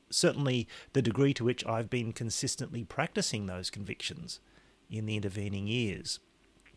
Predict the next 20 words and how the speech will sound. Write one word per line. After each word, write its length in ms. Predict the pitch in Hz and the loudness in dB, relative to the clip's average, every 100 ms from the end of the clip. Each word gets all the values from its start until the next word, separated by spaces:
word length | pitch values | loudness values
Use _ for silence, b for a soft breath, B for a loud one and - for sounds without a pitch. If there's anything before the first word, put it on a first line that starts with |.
| _ - - | _ -12 -2
And 200 | 143 131 | 2 4
in 100 | 131 | 6
this 160 | 175 214 | 6 6
post 380 | - 131 196 - | 8 6 6 4
and 120 | 143 | 2
in 60 | 143 | 2
a 40 | |
few 220 | - 135 | 0 2
others 500 | 117 127 107 - - - | 4 4 2 0 -4 -12
forthcoming, 680 | - 110 101 - 90 113 147 B B B B B 139 | -6 -4 -4 -8 -8 -8 -8 B B B B B 4
I'd 320 | 156 147 - | 4 2 -2
like 240 | 190 233 | 0 2
to 100 | - | 6
reflect 420 | 226 - 247 - 127 | 4 6 4 4 2
on 160 | 127 | 2
some 300 | 120 - 139 | 2 2 2
of 120 | 135 | 2
the 160 | 107 127 | 0 2
aspects 560 | 147 151 - 120 - 107 | 2 2 2 -2 -4 -4
of 460 | 98 95 - - | -4 -6 -12 -14